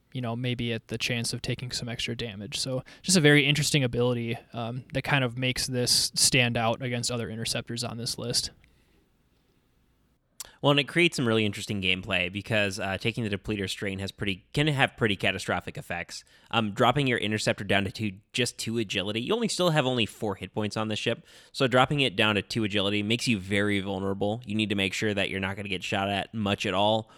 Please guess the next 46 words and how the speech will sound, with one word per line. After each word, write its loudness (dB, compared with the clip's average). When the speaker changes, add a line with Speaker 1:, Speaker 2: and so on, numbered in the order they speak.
Speaker 2:
or 4
if 0
you're 0
not 4
gonna -4
get -2
shot, 0
you -6
can -10
clear -2
that 0
token -2
before -6
it -12
comes, -6
becomes -6
a -8
problem -6
for -8
you -6
later. -6
Um, 0
in 2
a 2
lot 4
of -2
cases, 4
if -2
you're 2
gonna 2
shoot, 0
there's, 2
I 0
found 2
that -4
there's 0
really 0
no 2
reason -6
not -2
to, -2
uh, 0
get -8
that -4
target -4
lock -2